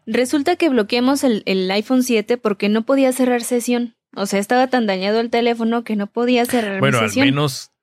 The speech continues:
Speaker 2: al menos fue una prueba, ¿no? Para saber. Eh, de hecho, lo que
Speaker 1: Sí.
Speaker 2: hicimos fue, eh,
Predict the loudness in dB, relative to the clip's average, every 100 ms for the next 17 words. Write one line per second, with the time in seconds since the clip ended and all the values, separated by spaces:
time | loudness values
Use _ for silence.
0 | _ -6 -4 -2 -2 -2 -4 -2 -2 0
1 | 0 0 0 -2 -2 -2 -2 -2 0 -2
2 | -4 -12 -10 -8 -4 -4 -2 -2 -2 -4
3 | -6 -4 -2 -2 -4 -4 -2 -2 -6 _
4 | _ _ _ _ _ _ _ _ -20 -20
5 | -20 _ -4 -2 -2 -4